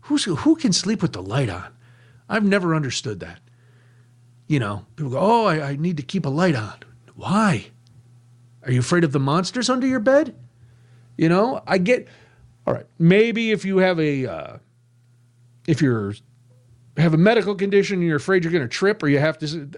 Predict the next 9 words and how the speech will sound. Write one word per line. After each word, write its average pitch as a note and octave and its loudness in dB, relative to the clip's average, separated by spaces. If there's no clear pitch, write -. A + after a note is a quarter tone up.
okay, E3+ -2
but B2+ -2
I D#3+ 0
can't D#3 0
sleep C#3 0
with B2 -4
the A2+ -6
lights G2 -4
on. E2 -10